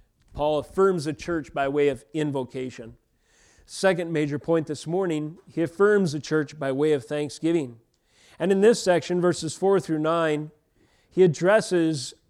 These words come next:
this question, what spiritual evidence attends the church, and specifically this church in Corinth? Paul has reason to give thanks.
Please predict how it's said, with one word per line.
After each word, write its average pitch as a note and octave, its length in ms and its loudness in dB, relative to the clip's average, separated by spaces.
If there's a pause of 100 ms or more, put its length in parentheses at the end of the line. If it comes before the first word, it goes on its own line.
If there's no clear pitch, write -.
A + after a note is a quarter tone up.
(120)
this F#3 260 -2
question, E3+ 440 -2
what G3+ 240 -2
spiritual G3 640 -4
evidence D#3 640 -6 (480)
attends F3+ 500 0
the D3 80 -2
church, C3+ 440 -10 (460)
and D3+ 120 -8
specifically E3+ 600 2
this E3+ 180 -2
church F#3+ 340 0
in D#3 100 -6
Corinth? F3+ 640 0 (720)
Paul A3 160 4
has F#3 160 4
reason A3+ 300 4
to F#3+ 60 2
give D#3+ 200 0
thanks. B2+ 520 -8